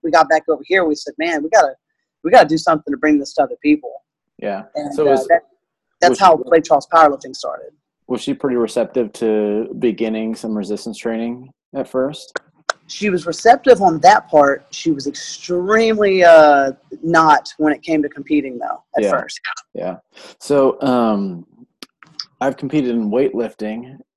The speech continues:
Speaker 2: and I wanna do a powerlifting meet. I haven't been on the stage or the platform in quite a while, so I wanna do one soon. But anyway, I think there's a huge difference between, um, just, you know, uh,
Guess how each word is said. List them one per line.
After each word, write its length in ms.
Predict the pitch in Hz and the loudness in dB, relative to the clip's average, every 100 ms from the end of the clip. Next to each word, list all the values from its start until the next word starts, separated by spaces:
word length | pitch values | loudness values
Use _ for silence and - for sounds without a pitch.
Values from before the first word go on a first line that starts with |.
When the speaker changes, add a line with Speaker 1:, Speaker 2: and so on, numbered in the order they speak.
| - | -8
Speaker 2:
and 540 | 123 113 107 101 98 _ _ _ | -6 -6 -6 -10 -14 _ _ _
I 60 | 110 | -4
wanna 220 | 117 170 | -2 -2
do 120 | 165 113 | 0 -2
a 40 | |
powerlifting 560 | - 123 120 104 - 98 | -2 -2 -2 -4 -10 -14
meet. 300 | 95 101 - | -12 -12 -12
I 100 | 110 | -10
haven't 460 | 104 123 131 - 117 | -10 -8 -8 -8 -8
been 200 | 120 117 | -6 -4
on 160 | 110 101 | -6 -8
the 80 | |
stage 480 | 95 - 113 107 107 | -12 -8 -2 -2 -2
or 80 | 107 | -6
the 60 | 98 | -6
platform 580 | 117 95 - 113 113 107 | -6 -6 -6 -8 -8 -10
in 240 | 117 107 | -10 -8
quite 200 | 104 117 | -6 -4
a 40 | 104 | -2
while, 400 | 98 104 98 98 - _ _ _ _ _ _ | -2 -2 -4 -10 -14 _ _ _ _ _ _
so 180 | - 104 | -4 -2
I 40 | |
wanna 200 | 107 123 | 0 -2
do 120 | 104 98 | -4 -8
one 120 | 90 | -10
soon. 200 | - 104 | -12 -10
But 140 | 92 - | -10 -6
anyway, 480 | 175 151 120 113 120 - _ _ _ _ _ _ _ - | -4 -2 -2 -4 -10 -18 _ _ _ _ _ _ _ -8
I 180 | 139 | -6
think 440 | 160 - 156 139 127 | -6 -8 -6 -6 -8
there's 320 | 120 123 117 98 | -8 -6 -6 -10
a 40 | |
huge 680 | - - 143 151 156 151 127 | -18 -14 -6 -2 0 0 -2
difference 680 | 113 117 - 98 87 - - | -4 -6 -6 -10 -12 -16 -16
between, 680 | - 104 - 113 110 110 113 - - | -16 -14 -10 -8 -8 -8 -10 -12 -16
um, 500 | 107 101 87 87 85 _ | -14 -12 -12 -14 -18 _
just, 240 | 117 - _ _ _ | -12 -12 _ _ _
you 160 | - 82 | -18 -14
know, 200 | 67 - _ - _ _ - | -14 -16 _ -20 _ _ -16
uh, 360 | 92 78 71 | -14 -14 -16